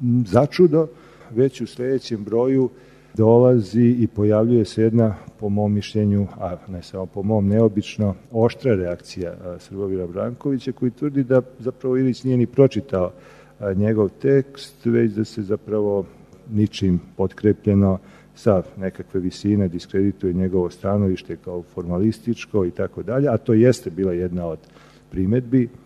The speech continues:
Ilićevih. I onda upućuje, dakle, na neke izvore za koje smatra da bi neko ko je obavešten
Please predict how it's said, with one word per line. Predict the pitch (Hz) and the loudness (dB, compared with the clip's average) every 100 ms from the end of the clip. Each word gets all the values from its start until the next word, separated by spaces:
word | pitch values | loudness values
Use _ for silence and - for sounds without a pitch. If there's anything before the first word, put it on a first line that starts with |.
| - - - 110 | -20 -20 -8 -2
Ilićevih. | 135 151 - 143 135 - - - _ _ _ _ - | 0 0 0 0 0 -2 -10 -20 _ _ _ _ -2
I | 190 175 175 | 4 4 4
onda | 151 143 139 127 135 | 2 6 6 6 2
upućuje, | - 123 123 131 104 | 0 2 2 2 0
dakle, | 95 - 104 | 0 -6 -6
na | 95 95 | -4 -2
neke | 101 98 - 92 87 - - | -2 -4 -4 -4 -4 -10 -4
izvore | 110 101 117 104 92 | -2 2 4 4 2
za | 95 | -4
koje | - 92 85 | -6 -6 -4
smatra | 104 98 87 98 | -2 -2 -4 -6
da | 87 | -6
bi | 85 95 | -2 -2
neko | 95 - 95 | -2 -6 -10
ko | - | -6
je | 92 | -6
obavešten | 85 95 98 107 - - | -4 -2 0 0 -2 -6